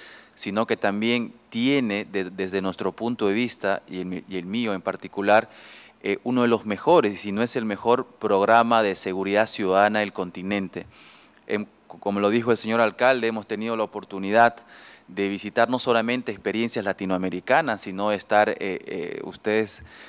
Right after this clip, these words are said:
deben conocer el, los programas de seguridad ciudadana que tiene el Estado de Israel,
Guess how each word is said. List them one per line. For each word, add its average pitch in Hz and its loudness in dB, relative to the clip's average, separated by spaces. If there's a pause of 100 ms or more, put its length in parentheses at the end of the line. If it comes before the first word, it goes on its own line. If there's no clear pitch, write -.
(120)
deben 107 2
conocer 107 -2
el, 92 -8
los 95 -6
programas 107 2
de 104 0
seguridad 101 -2
ciudadana 101 2
que 92 -10
tiene 101 -6
el 92 -4
Estado 104 2
de 98 0
Israel, 98 0